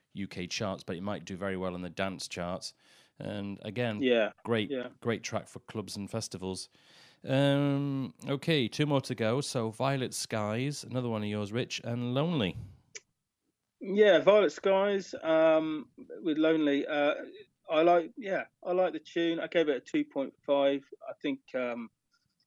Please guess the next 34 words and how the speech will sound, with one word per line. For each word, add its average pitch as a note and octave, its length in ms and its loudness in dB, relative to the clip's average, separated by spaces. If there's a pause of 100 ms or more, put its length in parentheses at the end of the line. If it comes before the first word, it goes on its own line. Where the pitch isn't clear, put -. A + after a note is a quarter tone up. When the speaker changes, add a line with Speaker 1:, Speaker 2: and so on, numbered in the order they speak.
(720)
Speaker 2:
you D#3 240 0
know, C3 140 4
I B2 60 4
kinda C3 280 2
listened A#2+ 300 -2
to B2+ 140 -6
it A#2+ 120 0
and A#2+ 100 -12
just, - 460 -8
uh, A2+ 380 2 (1800)
really, D3 400 6
you C#3+ 100 6
know, B2+ 180 6
couldn't - 280 -2
say C#3 240 6
too C#3+ 200 4
much - 320 4
on E3 100 6
it, D3+ 100 2
really. B2+ 280 6
It's - 200 2
a C3+ 80 6
nice C#3+ 320 6
tune, D3 400 4
nice C#3 260 4
vocals. D3 600 4
It's - 180 -6
piano C3+ 380 4
and B2 120 -4
vocals. C3+ 600 -4 (100)
Speaker 1:
Mm. F2+ 340 -6
Speaker 2:
Um, B2 520 -4
so, - 140 -8
yeah, C#3 260 0